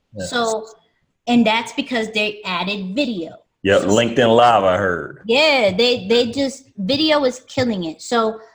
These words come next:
Speaker 2: figure out what you are comfortable with, because that's the most important part. If you ain't comfortable creating video, then don't, right?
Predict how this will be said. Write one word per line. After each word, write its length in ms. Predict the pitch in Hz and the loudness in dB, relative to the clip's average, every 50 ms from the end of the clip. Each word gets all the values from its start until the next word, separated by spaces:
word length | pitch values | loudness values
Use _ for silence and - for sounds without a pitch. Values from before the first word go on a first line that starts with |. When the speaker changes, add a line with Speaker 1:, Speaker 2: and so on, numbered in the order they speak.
| _ _ _ _ _ _ | _ _ _ _ _ _
Speaker 2:
figure 440 | _ _ - 320 349 403 415 415 370 | _ _ -2 -2 0 -2 -2 -2 0
out 460 | 302 269 269 262 247 240 233 - - _ _ _ _ _ | 2 2 2 2 0 -2 -6 -10 -16 _ _ _ _ _
what 400 | - 208 185 196 247 269 277 277 269 | -10 -6 -2 0 0 0 0 -2 -2
you 220 | 269 294 294 254 | -2 0 2 2
are 160 | 240 196 - - | 0 0 -2 -6
comfortable 680 | - 147 269 285 208 208 - - 240 202 202 196 175 170 | -6 -2 -2 0 0 -2 -2 -4 -4 -4 -4 -4 -4 -2
with, 420 | 175 175 165 160 185 - _ _ _ - | -2 -2 -2 -4 -6 -12 _ _ _ -10
because 280 | 185 202 190 - 226 202 | -8 -6 -4 -4 -4 -2
that's 240 | 214 233 302 320 - | -2 -2 -2 -2 -2
the 60 | 285 | -2
most 320 | 262 254 240 233 226 - - _ _ _ _ - 196 - - | 0 0 0 -2 -6 -10 -16 _ _ _ _ -20 -20 -14 -10
important 540 | 202 202 190 - - 247 262 220 208 185 - | -8 -8 -8 -6 -4 -4 -4 -4 -4 -6 -4
part. 160 | 185 185 180 | -4 -4 -4
If 120 | 170 180 - | -4 -6 -6
you 120 | 294 427 | -4 -2
ain't 160 | 415 247 214 | -2 -2 -2
comfortable 440 | - - 254 247 - - 214 208 196 | -4 -4 -4 -4 -6 -8 -10 -10 -12
creating 480 | - - 220 214 208 202 202 196 180 180 | -12 -10 -8 -6 -6 -6 -6 -8 -6 -4
video, 440 | 220 233 233 214 196 190 190 185 180 _ _ _ _ _ - | -2 -2 -2 -2 -2 -2 -2 -2 -4 _ _ _ _ _ -4
then 140 | 202 214 202 | -2 2 2
don't, 300 | 220 214 196 170 151 - - _ _ _ _ _ | 4 4 2 0 -2 -8 -14 _ _ _ _ _
right? 320 | - 190 190 196 208 220 | 0 2 2 4 2 0